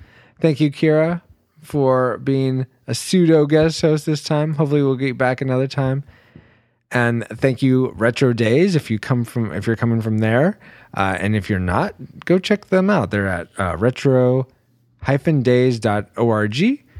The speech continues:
We're part of their podcasts. Uh, they show us on our po-, as their, some of their podcasts.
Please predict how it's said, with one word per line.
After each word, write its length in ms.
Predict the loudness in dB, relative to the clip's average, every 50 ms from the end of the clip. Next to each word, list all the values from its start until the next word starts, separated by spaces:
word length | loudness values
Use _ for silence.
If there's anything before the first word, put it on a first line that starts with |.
| -20 -20 _ -14 -6 -4
We're 120 | -2 -2
part 220 | -2 0 0 0 0
of 80 | 0
their 100 | -2 -4
podcasts. 1000 | -4 -2 0 0 0 0 -2 -2 0 0 2 2 0 -2 -6 -8 -10 -10 -8 -4
Uh, 140 | -2 -2 -2
they 160 | 0 -2 -2
show 240 | -2 0 0 0 2 0
us 140 | 0 -2
on 140 | -2 -4 -2
our 160 | -2 -2 -4
po-, 240 | -4 -6 -6 -8 -8 -8 -14 -16 -14 -8
as 260 | -4 -2 -2 -2 -2 -2
their, 260 | -2 -2 -2 -4 -6 -12 _ _ _ -20
some 240 | -10 -2 0 0 2
of 120 | 2 2 2
their 100 | 0 0
podcasts. 680 | 0 0 -2 -2 -2 0 0 0 0 0 0 -4 -8